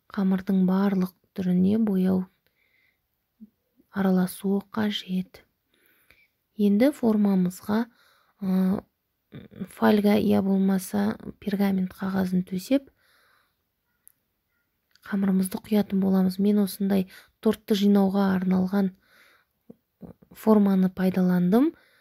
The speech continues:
Он сегіз диаметрмен пісірдім.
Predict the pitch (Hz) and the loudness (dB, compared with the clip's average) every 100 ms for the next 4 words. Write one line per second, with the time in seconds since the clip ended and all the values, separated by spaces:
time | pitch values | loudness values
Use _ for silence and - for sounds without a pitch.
0 | _ _ _ _ _ _ - 208 208 - | _ _ _ _ _ _ -6 -2 -2 2
1 | 196 220 226 208 185 180 185 185 196 196 | 2 2 -2 0 2 2 0 0 -2 -2
2 | 190 - - 196 196 175 175 170 | -2 -8 -6 -6 -4 -4 -2 -4